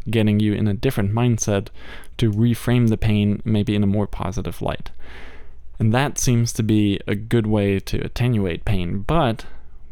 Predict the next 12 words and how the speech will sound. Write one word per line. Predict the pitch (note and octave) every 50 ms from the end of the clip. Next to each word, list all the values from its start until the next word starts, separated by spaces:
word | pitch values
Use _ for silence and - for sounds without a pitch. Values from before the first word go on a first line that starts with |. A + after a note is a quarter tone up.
| - -
we | - - A#2+ A#2 A#2+ A#2+ A#2+ A#2
now | A#2 A#2+ A#2+ C3 C#3 C3+
have | B2 A#2+ G#2+ -
talked | - C#3 A#2+ A2 G2+ -
a | A2
lot | G#2+ G2+ A2 A#2 A2
about | G#2 F#2+ G2+ F#2 G2
what | G2+ G#2+ A#2+ C3+ C#3 -
pain | - B2 A#2 A2+ A2 G#2+
is. | G2 G2 A2+ A#2+ -
I | G2 -
think | G#2 - - A#2+ A#2 A2+ A2 -